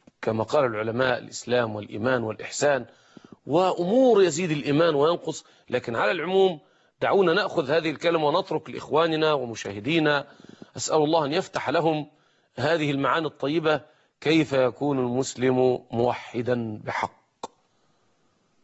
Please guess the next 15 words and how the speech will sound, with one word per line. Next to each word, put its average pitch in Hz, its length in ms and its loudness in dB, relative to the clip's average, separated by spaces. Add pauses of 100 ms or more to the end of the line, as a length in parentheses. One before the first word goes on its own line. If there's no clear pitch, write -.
(920)
إذا 139 180 2
تكلم 143 540 -2
تكلم 123 540 -6
لله، 107 460 -6 (1000)
وإذا 151 760 2 (340)
اشترى 151 640 0
اشترى 139 440 0
لله، 117 480 -2
وإذا 143 340 2
باع 131 320 2
كذلك، 123 540 -4
وإذا 151 260 0
تزوج 139 460 0
كذلك، 120 580 -2
وإذا 151 460 2